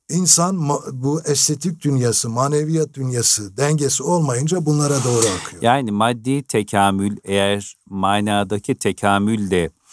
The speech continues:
Speaker 2: e, beraber ilerlemez, mesafe kat etmezse bugün
Speaker 1: Evet.
Speaker 2: ortaya çıkan menfi manzaralar ne yazık ki çıkar.
Speaker 1: Bunlar olur.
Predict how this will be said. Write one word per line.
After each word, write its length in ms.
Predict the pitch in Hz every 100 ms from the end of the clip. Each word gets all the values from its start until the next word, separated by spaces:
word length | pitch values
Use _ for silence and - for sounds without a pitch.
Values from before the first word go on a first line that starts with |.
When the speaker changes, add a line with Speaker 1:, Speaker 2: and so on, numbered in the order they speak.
| - - - _ -
Speaker 2:
e, 260 | 98 98 95 87 98
beraber 840 | 101 104 104 101 123 117 - - -
ilerlemez, 1000 | 92 95 95 98 98 104 101 - - - -
mesafe 600 | 95 92 - 98 - 107
kat 240 | 101 98
etmezse 720 | 104 - 120 113 - - 120 170 _ _ _ _ _
bugün 380 | 127 107 104 123 -
Speaker 1:
Evet. 100 | 98
Speaker 2:
ortaya 340 | 110 - 101
çıkan 480 | 92 - 95 98 117 -
menfi 340 | 101 101 107
manzaralar 680 | 95 92 90 - 85 90 107 104
ne 40 |
yazık 360 | 98 85 - -
ki 180 | 117 123 _ -
çıkar. 320 | - 110 85 80 -
Speaker 1:
Bunlar 100 | -
olur. 80 | -